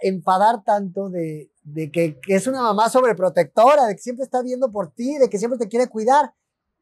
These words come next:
sino que ya más bien lo vas a entender y probablemente puedas sugerir que se regule esto un poquito, desde un entendimiento, desde una conciencia, pues ya más de respetar a la otra persona. Es muy bonito conocer la naturaleza de una persona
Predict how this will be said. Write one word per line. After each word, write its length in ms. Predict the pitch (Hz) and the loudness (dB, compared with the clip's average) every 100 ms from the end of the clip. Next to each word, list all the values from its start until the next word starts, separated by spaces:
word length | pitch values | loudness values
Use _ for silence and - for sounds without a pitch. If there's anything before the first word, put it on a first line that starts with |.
| _ | _
sino 380 | - 226 226 | -6 -4 -2
que 100 | 226 | -2
ya 140 | 233 285 | 2 2
más 160 | 339 | 2
bien 160 | 320 320 | -2 0
lo 100 | 330 | 0
vas 180 | 285 285 | 0 -4
a 40 | |
entender 560 | 285 277 240 185 156 175 - - | -4 0 0 2 -2 -4 -14 -10
y 80 | 233 | -6
probablemente 580 | 247 269 285 285 262 262 | 0 2 0 -2 -4 -4
puedas 300 | 240 240 214 | -4 -10 -10
sugerir 680 | 262 233 208 190 233 240 185 - _ _ _ _ _ _ _ _ - | -12 -10 -8 -4 -2 -4 -6 -14 _ _ _ _ _ _ _ _ -14
que 80 | |
se 120 | 185 196 | -6 -2
regule 460 | 175 165 202 202 | 0 0 0 0
esto 180 | 175 175 | -2 -4
un 120 | 170 | -8
poquito, 480 | 160 147 147 - 120 | -8 -12 -14 -16 -8
desde 220 | 160 165 | -6 -2
un 80 | 214 | -2
entendimiento, 720 | 240 226 185 156 156 165 175 | -2 -4 -4 -4 -6 -6 -2
desde 160 | 165 160 | -2 -2
una 160 | 208 208 | -4 -6
conciencia, 840 | 147 131 - 156 156 139 151 147 _ _ _ _ _ | -10 -10 -12 -10 -12 -12 -12 -12 _ _ _ _ _
pues 120 | 123 | -10
ya 200 | 107 147 | 0 2
más 480 | 180 170 170 - - _ _ _ _ _ _ | 2 -2 -6 -10 -16 _ _ _ _ _ _
de 120 | - 214 | 0 0
respetar 560 | 165 - 156 - 214 | 0 -8 -10 -6 -4
a 40 | 196 | -2
la 100 | 175 | -2
otra 180 | 165 | -4
persona. 420 | 143 113 - 113 101 _ _ - | -8 -10 -14 -18 _ _ _ -12
Es 100 | 196 | -2
muy 140 | 262 | 2
bonito 340 | 247 208 214 | 2 0 -4
conocer 360 | 202 170 143 170 | -2 -4 -4 -6
la 100 | 185 | -6
naturaleza 540 | 170 156 139 147 151 | -8 -8 -6 -6 -8
de 60 | 165 | -8
una 180 | 156 156 | -10 -10
persona 360 | 156 151 160 | -12 -12 -14